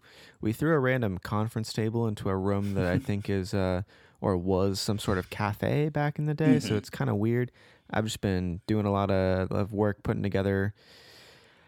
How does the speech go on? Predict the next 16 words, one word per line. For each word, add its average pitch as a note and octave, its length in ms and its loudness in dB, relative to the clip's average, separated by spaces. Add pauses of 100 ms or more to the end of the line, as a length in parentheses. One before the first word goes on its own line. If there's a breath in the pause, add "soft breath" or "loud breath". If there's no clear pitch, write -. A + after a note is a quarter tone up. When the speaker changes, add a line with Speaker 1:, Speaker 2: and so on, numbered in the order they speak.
(380 loud breath)
Speaker 1:
uh, A2+ 260 4
these G2+ 200 0
binders. E3 840 0 (220 loud breath)
I'm C#3 80 -8
not A#2+ 160 0
really A2 160 0
gonna G#2+ 160 0
go A2+ 140 2
into A2+ 180 -2
that, A#2+ 300 2
but G2 160 2
it's, - 360 0
it's - 160 -8
been D3 240 2
a G2+ 120 2
weird B2+ 480 2